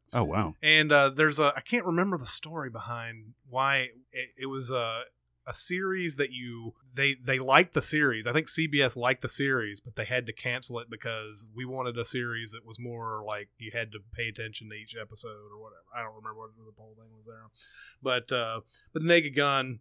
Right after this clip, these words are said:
Speaker 2: uh, a hilarious movie. Um, you know, I, I think it goes right along with Airplane and all that.
Speaker 1: Oh,
Speaker 2: as,
Speaker 1: yeah.
Speaker 2: you know, as, as one of their best.
Speaker 1: This
Speaker 2: Um,
Speaker 1: is where O J, besides the isotoners and the, the commercials and all that stuff, and of course the football stuff, this is where he really, like, broke into the public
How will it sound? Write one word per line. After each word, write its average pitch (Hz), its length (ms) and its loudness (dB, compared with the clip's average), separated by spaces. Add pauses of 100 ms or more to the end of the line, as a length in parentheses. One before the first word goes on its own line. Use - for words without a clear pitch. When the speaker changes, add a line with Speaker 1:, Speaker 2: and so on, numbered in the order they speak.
(100)
Speaker 2:
uh, 131 360 2
a 120 60 -6
hilarious 151 440 6
movie. 135 460 2
Um, 120 520 -2
you 120 240 -12
know, 117 240 -8
I, 131 220 2 (220)
I - 20 -6
think 123 220 -2
it 120 80 -10
goes 127 180 -2
right 117 220 -2
along 110 340 -8
with 104 140 -16
Airplane 104 680 -12
and 104 100 -16
all 101 240 -10
that. 98 320 -4
Speaker 1:
Oh, 117 60 8
Speaker 2:
as, 123 80 8
Speaker 1:
yeah. 113 200 6
Speaker 2:
you - 40 -6
know, 104 300 -10 (100)
as, 110 400 -8
as 110 100 -8
one 113 200 -12
of 104 60 -12
their 104 140 -8
best. 104 540 -12
Speaker 1:
This 127 200 0
Speaker 2:
Um, 139 40 4
Speaker 1:
is 120 100 2
where 117 600 10
O 120 160 12
J, 104 560 6 (540)
besides 120 500 4
the 104 140 6
isotoners 98 760 6
and 92 140 6
the, 90 300 2
the 98 120 -2
commercials 101 560 6
and 98 80 8
all 95 80 6
that 92 180 2
stuff, 90 320 0
and 95 60 2
of 87 140 -2
course 90 220 0
the - 80 -2
football 92 360 4
stuff, 85 260 0
this 127 180 2
is 101 60 0
where 95 180 6
he 92 120 4
really, 92 360 4
like, 87 200 0
broke 87 300 0
into 87 160 0
the 82 80 -4
public - 500 -2